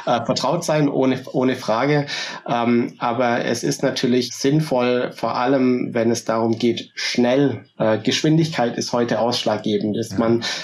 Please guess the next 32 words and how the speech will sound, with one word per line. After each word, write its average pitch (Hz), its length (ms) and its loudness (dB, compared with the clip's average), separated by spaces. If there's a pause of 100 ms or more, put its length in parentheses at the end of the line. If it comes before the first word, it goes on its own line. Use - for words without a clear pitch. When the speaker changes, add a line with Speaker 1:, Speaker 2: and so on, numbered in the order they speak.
(140)
Speaker 1:
äh, - 60 0
einen 120 280 4
Monat 139 400 4
zu 139 120 0
spät 147 380 0
mit 135 160 2
einer 135 80 0
innovativen 131 600 2
Idee, 127 480 4 (100)
ähm, 117 220 2
ist - 240 -2
die 120 60 0
Konkurrenz 117 580 0
schon, 113 360 0
schon 110 220 0
da 113 200 0
und 107 180 0
hat's 113 240 -6
positioniert. 101 720 -2
Und 101 100 2
aus 104 140 -2
dem 135 200 2
Grund 135 300 2 (300)
ist 120 180 -2
es 131 180 -2
sehr 131 200 2
wichtig, 135 440 0
strategische 156 640 0
Partner 165 380 -2
sich 160 260 -2
zu - 80 -2
suchen, 160 580 2